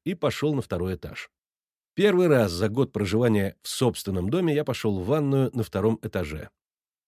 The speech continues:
Там стояла хорошая, дорогая итальянская раковина в столешнице.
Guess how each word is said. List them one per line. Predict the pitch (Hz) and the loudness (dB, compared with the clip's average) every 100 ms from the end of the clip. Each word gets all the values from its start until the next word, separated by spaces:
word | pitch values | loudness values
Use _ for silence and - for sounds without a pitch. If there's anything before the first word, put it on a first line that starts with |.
| _ _ _ | _ _ _
Там | - 180 | -2 -2
стояла | 165 160 170 156 | 2 2 4 4
хорошая, | - 117 160 156 143 135 | 2 2 2 4 4 4
дорогая | 113 98 110 143 | 4 4 4 2
итальянская | 123 101 113 123 - 101 104 | 2 2 2 0 0 0 2
раковина | 101 87 87 82 | 2 0 -4 -4
в | 80 | -4
столешнице. | - 92 82 - 82 - - | -2 -2 -2 -6 -8 -12 -14